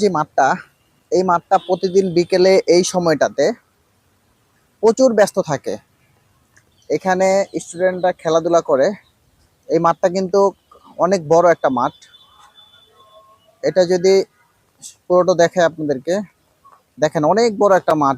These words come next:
এটা। তো এই মাঠটা সবসময় ব্যস্ত থাকে হচ্ছে, বাচ্চারা এখানে খেলাধুলা করে, স্টুডেন্ট এখানে খেলাধুলা করে। এখানে আসলে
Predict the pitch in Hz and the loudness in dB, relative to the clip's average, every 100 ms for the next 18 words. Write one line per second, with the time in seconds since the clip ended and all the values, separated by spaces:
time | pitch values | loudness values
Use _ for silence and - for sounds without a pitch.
0 | 131 107 - _ _ _ _ _ _ _ | -4 -6 -12 _ _ _ _ _ _ _
1 | _ _ _ _ - 202 208 190 180 _ | _ _ _ _ -4 0 2 0 -4 _
2 | 202 202 208 202 - 180 - 208 202 190 | 2 4 2 0 -4 -4 -4 -2 0 2
3 | 170 165 196 190 185 185 170 160 - 170 | 0 0 -4 -4 -4 0 -2 -2 -2 0
4 | 151 147 160 156 156 156 147 151 147 147 | 0 -2 -2 -2 -4 -8 -6 -4 -2 -2
5 | 147 139 139 135 151 _ _ _ _ _ | -2 -2 -2 -2 -4 _ _ _ _ _
6 | _ - 143 - 143 151 147 151 147 - | _ -12 -10 -8 -8 -4 -4 -6 -8 -4
7 | 147 143 143 139 143 127 131 143 _ _ | -2 -2 -2 0 0 -2 -4 -8 _ _
8 | _ - _ _ _ 208 208 208 214 202 | _ -20 _ _ _ -4 -2 0 -2 -2
9 | 240 | -2